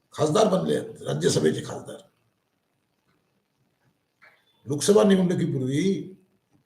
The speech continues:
निकम यांनी भाजपमध्ये प्रवेश केला होता. भाजपमध्ये प्रवेश करून त्यांनी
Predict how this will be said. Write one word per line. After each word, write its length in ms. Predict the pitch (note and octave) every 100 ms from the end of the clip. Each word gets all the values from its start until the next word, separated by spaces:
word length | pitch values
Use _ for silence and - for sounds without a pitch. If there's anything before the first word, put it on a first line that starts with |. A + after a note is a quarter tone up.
| _ _ _ _ _ _ _ _ _ _ _ -
निकम 320 | D3+ F3+ F#3+
यांनी 340 | E3 D3 F#3+ G3+ - - -
भाजपमध्ये 540 | B2+ F#3 C#3+ D#3 F#3
प्रवेश 380 | C#3 - - -
केला 160 | A#2+
होता. 280 | - - - _ _ _ _ _ _ _ _ _ _ _ _ _ _ A#3+ _ _ _ _ _ _ _ _ _ _ _ _ _ _ _ _ _ -
भाजपमध्ये 460 | A2+ D#3+ E3+ F#3
प्रवेश 320 | - E3 D#3 -
करून 220 | D3+ F3+
त्यांनी 300 | E3+ E3